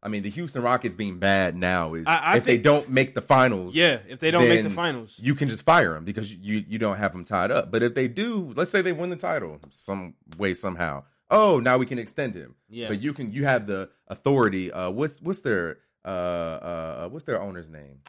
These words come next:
Speaker 2: Um,
Speaker 1: T-, Tillman Fertitta.
Speaker 2: Yeah.
Speaker 1: Yeah. Um, and, and Daryl Morey, who's just a very odd G M to me.
Speaker 2: Very,
Speaker 1: But he,
Speaker 2: very
Speaker 1: he just
Speaker 2: odd.
Speaker 1: loves old players and, like, the
Speaker 2: Well, he
Speaker 1: end-ish
Speaker 2: just,
Speaker 1: of their
Speaker 2: he, he
Speaker 1: prime.
Speaker 2: just, he just loves, he loves big names.
Speaker 1: <laughs> Yeah, bro.
Speaker 2: And
Speaker 1: I'm
Speaker 2: see,
Speaker 1: just
Speaker 2: like,
Speaker 1: like
Speaker 2: he, he attract, he, he, he goes after names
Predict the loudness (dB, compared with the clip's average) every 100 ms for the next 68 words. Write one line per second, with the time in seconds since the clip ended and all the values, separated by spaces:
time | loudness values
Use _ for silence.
0 | -16 -14 -12 -14 -20 -12 -6 -6 2 2
1 | 2 -6 -4 -4 -4 -10 -10 -8 -2 0
2 | 0 -2 -4 -4 -4 -6 -8 -8 -10 -14
3 | -6 -2 0 -2 -4 -2 -2 -4 -12 -18
4 | -20 _ _ _ _ _ -20 -20 -20 _
5 | -12 -12 -14 _ -8 -8 -10 -18 -20 -20
6 | -20 -20 -20 -20 -20 _ -14 -8 -6 -6
7 | -6 -8 -4 -2 -2 -4 -6 -4 -4 -6
8 | -16 _ -12 -10 -12 -16 -12 -12 -10 -12
9 | -14 -16 -14 -14 -16 -18 -20 -20 _ -10
10 | -6 0 0 0 -4 -4 -8 -4 -4 -2
11 | -4 -2 0 0 0 0 0 0 0 0
12 | -4 0 2 4 0 -4 0 0 0 0
13 | -2 -2 -6 -8 -10 -14 _ -8 0 2
14 | 2 0 -2 -2 -4 -6 0 0 0 -2
15 | -8 -6 -6 -6 -8 -10 -10 -8 -8 -10
16 | -14 -14 -14 -10 -6 -6 -6 -6 -8 -8
17 | -14 -16 -12 -10 -10 -12 -16 -20